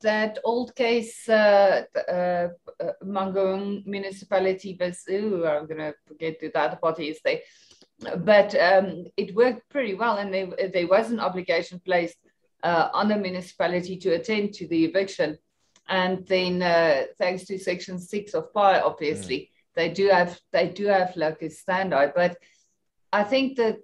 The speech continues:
Speaker 1: the prospects of compelling a municipality to attend to an eviction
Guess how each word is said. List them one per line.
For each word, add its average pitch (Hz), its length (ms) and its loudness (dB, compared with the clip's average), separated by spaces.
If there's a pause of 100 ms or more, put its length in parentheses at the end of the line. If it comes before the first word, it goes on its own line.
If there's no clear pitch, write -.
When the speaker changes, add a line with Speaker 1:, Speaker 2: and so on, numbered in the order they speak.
Speaker 1:
the 208 140 -4
prospects 254 580 -2
of 214 160 -4
compelling 254 640 0
a 233 40 0
municipality 190 920 -2
to 185 140 -4
attend 196 400 -6
to 202 120 -4
an 185 120 -4
eviction 175 640 -6